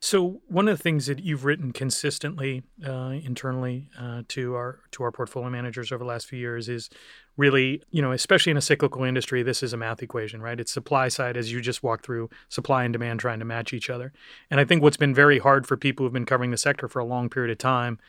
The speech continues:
is that supply dynamics are ch-, are changing a lot. You've talked about how shale has really, I think, transformed the kind of global c-, supply landscape. So maybe let's focus more on the supply side and what you see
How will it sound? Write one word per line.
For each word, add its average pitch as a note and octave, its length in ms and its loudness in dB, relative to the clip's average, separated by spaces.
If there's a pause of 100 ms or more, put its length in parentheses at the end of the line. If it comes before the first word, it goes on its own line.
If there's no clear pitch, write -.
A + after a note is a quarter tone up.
(340)
is C3 360 0
that C#3 240 0
supply B2 320 2
dynamics B2 480 -2
are A#2 100 -2
ch-, - 180 -10
are A#2 120 -4
changing B2 420 2
a G#2+ 60 -6
lot. G#2+ 260 -6
You've C#3 160 -6
talked C3 240 4
about B2+ 220 -4 (120)
how C3+ 140 6
shale C3 460 6 (260)
has C#3+ 160 2
really, C3+ 360 4
I C3 60 -8
think, A#2+ 200 -2
transformed B2 520 -2
the A2+ 60 -2
kind A#2+ 240 -2
of A2+ 80 -6
global A#2 340 -2
c-, - 120 -16
supply A#2+ 380 -4
landscape. A2+ 500 -8
So D#3+ 160 6 (280)
maybe G#3+ 160 6
let's A#3+ 200 6
focus D3 320 4
more C#3 180 4
on B2+ 120 4
the A#2 60 -2
supply B2+ 380 4
side B2 300 0
and A#2+ 120 0
what C3+ 200 0
you D3 180 2
see B2+ 460 2